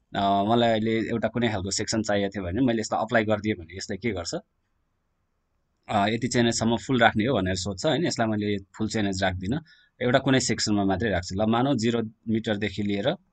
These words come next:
यसो गरौँ न, होइन? यहाँनिर हेरौँ, त्यसपछि जहाँनिर फ्ल्याट पार्ट छ अलिकति लामो सेक्सनसम्म, अ, चालिस मिटर, सरी, यहाँनिर नेक्स्ट गरौँ, होइन? नेक्स्ट गर्दा, ओके। अ, तिस मिटरदेखि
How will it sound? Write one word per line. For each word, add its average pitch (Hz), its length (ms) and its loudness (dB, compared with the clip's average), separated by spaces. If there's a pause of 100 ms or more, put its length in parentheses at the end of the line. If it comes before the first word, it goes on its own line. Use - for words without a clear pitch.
(800)
यसो 110 160 -4
गरौँ 98 240 0
न, 98 40 0
होइन? 92 180 -2
यहाँनिर 104 440 0
हेरौँ, 92 340 -6
त्यसपछि 101 360 -6
जहाँनिर 110 360 4
फ्ल्याट 98 340 0
पार्ट 98 200 4
छ - 80 -4
अलिकति 92 360 -4
लामो 95 260 0
सेक्सनसम्म, 92 580 -6 (480)
अ, 95 80 -6
चालिस 101 440 0
मिटर, 104 380 -2 (420)
सरी, 90 300 -8 (920)
यहाँनिर 95 340 -4
नेक्स्ट 92 320 -4
गरौँ, 92 240 -2
होइन? 139 280 -4
नेक्स्ट 92 360 -6
गर्दा, 92 220 -8
ओके। - 880 -16 (1800)
अ, 110 60 -4
तिस - 280 -2
मिटरदेखि 147 600 2